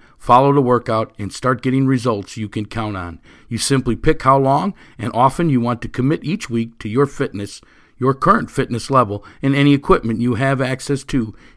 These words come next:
Even if you have none, our professional trainers will create a customized workout that matches your needs. Great part about this is you can cancel it at any time.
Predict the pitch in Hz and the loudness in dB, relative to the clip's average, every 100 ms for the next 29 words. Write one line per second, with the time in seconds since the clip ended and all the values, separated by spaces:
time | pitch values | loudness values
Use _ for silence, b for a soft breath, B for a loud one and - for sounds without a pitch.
0 | - 175 160 131 143 131 135 135 147 160 | -2 2 4 2 2 2 2 0 2 2
1 | 98 98 - b b - 123 135 135 - | 0 -6 -12 b b -2 0 0 -2 -6
2 | - 123 - 147 139 135 120 107 - B | -2 -2 -2 -4 0 0 0 -4 -8 B
3 | B 123 120 135 131 117 - 220 - 120 | B -6 0 2 4 2 0 -4 -2 -2
4 | 113 107 117 135 127 101 98 B B 120 | -2 -4 0 -2 0 -6 -6 B B -8
5 | 113 117 107 120 104 113 110 101 90 82 | -2 -2 -2 -4 -4 -2 -2 -4 -8 -10
6 | - - b b b b - 139 131 139 | -16 -20 b b b b 0 0 4 4
7 | 135 135 139 147 139 165 143 110 107 - | 6 6 4 2 0 0 0 -4 -8 -8
8 | 120 113 117 110 113 123 143 139 156 208 | -8 -8 -6 -4 -2 0 0 0 0 0
9 | 214 | -2